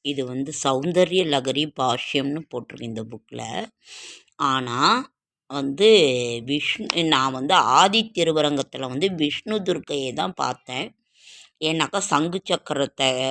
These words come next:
சங்கு ஒரு கையிலையும் சங்க சக்கரத்தை ஒரு கையிலையும் வச்சுக்கிட்டு, இது வந்து ச-, விஷ்ணு துர்க்கைன்னு அங்க இருந்தது. ஆதி, ரொம்ப பழமையான கோவில்ல தான் ஃப்ரெண்ட்ஸ் அந்த விஷ்ணு துர்க்கை இருக்கும்.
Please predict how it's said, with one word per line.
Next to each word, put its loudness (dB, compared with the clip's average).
சங்கு 0
ஒரு 0
கையிலையும் -4
சங்க -4
சக்கரத்தை -4
ஒரு -4
கையிலையும் 0
வச்சுக்கிட்டு, -8
இது 0
வந்து -2
ச-, 2
விஷ்ணு -2
துர்க்கைன்னு 2
அங்க -2
இருந்தது. -2
ஆதி, 0
ரொம்ப -2
பழமையான 4
கோவில்ல 2
தான் -2
ஃப்ரெண்ட்ஸ் -8
அந்த -2
விஷ்ணு -8
துர்க்கை -4
இருக்கும். -16